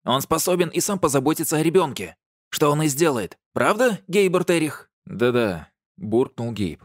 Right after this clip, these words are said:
Волчица презрительно фыркнула, словно не верила. «Но, к сожалению,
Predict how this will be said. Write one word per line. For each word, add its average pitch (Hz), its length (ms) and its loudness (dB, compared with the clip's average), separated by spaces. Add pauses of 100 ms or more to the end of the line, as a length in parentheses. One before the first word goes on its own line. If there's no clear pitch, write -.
(240)
Волчица 101 560 -4
презрительно 101 640 -4
фыркнула, 90 560 -6 (260)
словно 98 320 -6
не 90 180 -2
верила. 85 460 -8 (220)
«Но, 156 360 -4
к - 60 -8
сожалению, 156 800 -2